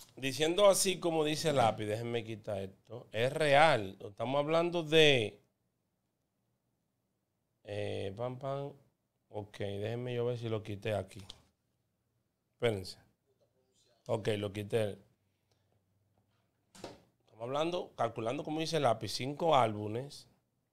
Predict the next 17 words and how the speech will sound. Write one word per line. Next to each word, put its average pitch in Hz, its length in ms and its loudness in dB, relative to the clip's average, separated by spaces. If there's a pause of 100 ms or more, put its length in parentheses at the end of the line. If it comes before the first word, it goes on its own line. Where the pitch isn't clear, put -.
(360)
serían 120 580 -2
setenta 143 1120 -2
millones 117 800 -2
entre 98 520 -8
cinco. - 1300 -6 (760)
Serían, 107 1300 -2
pam, 117 240 -6
pam, 123 260 -8
pam, 123 280 -6
canciones. 113 680 -2
Vamos 120 260 -2
a - 20 -10
poner 127 240 -4
catorce 131 440 -4
canciones 135 580 -2 (1600)
por 113 220 -4
cinco. 107 520 -4